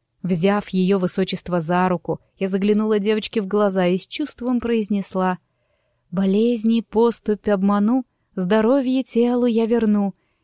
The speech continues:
и тогда моя принцесса снова будет веселиться". Ну ладно, поэт из меня тоже так себе. Рифмы не просто хромала, а ездила на инвалидной коляске. Ну уж, как смогла.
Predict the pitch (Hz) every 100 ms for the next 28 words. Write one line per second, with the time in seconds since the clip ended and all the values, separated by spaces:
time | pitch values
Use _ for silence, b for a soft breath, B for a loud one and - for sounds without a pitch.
0 | _ 196 190 208 214 311 254 202 208 208
1 | 156 156 - 320 320 - 262 - 208 233
2 | 349 302 302 262 277 262 - 208 233 -
3 | 233 254 277 - - - _ _ _ _
4 | _ _ _ _ _ - 247 285 220 170
5 | 170 156 262 349 392 208 180 220 285 294
6 | - 269 262 262 - 233 226 208 _ _
7 | _ _ 202 254 311 - 214 226 254 311
8 | 330 - 294 294 269 185 180 202 254 208
9 | 233 233 226 220 226 233 226 226 240 247
10 | 240 - 170 _ b b b b 269 311
11 | 277 - - - - 202 185 180 196